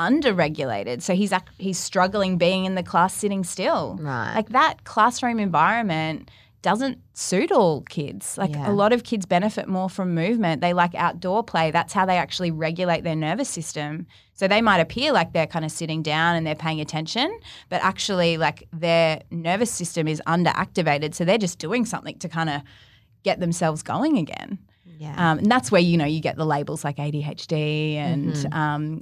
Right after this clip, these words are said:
Speaker 1: all of, all of that kinda gets thrown around, is those kids that are disruptive in class when all they're really trying to do is regulate.
Speaker 2: Right, 'cause it is, like, labels are just, like, the rage, really,
Speaker 1: Yeah.
Speaker 2: with, like, something's wrong with a child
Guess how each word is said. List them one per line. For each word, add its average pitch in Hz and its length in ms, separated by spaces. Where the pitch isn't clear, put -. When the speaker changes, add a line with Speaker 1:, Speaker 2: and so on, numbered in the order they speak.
Speaker 1:
all 160 200
of, 151 200
all 160 180
of 147 120
that - 160
kinda 160 160
gets - 300
thrown 160 360
around, 151 400
is 151 120
those 151 200
kids 151 240
that 160 100
are 147 60
disruptive 160 560
in 143 120
class - 540
when 165 200
all 165 120
they're 151 200
really 135 240
trying 156 220
to 143 80
do 147 200
is - 220
regulate. - 460
Speaker 2:
Right, 147 600
'cause 180 180
it 156 120
is, 160 340
like, 120 380
labels 165 500
are 143 80
just, 120 380
like, - 180
the 131 120
rage, 82 640
really, 156 360
Speaker 1:
Yeah. 151 140
Speaker 2:
with, 139 220
like, 123 440
something's 175 440
wrong 151 180
with 135 120
a 147 40
child 123 560